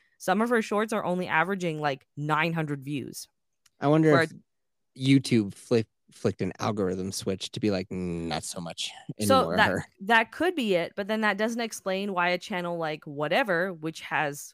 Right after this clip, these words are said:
Speaker 1: four million subscribers and blew up around the same time that she did,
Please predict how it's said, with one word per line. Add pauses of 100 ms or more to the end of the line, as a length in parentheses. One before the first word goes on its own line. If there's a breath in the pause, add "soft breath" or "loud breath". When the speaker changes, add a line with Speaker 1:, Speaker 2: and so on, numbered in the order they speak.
(120)
Speaker 1:
four
million
subscribers
and
blew
up
around
the
same
time
that
she
did,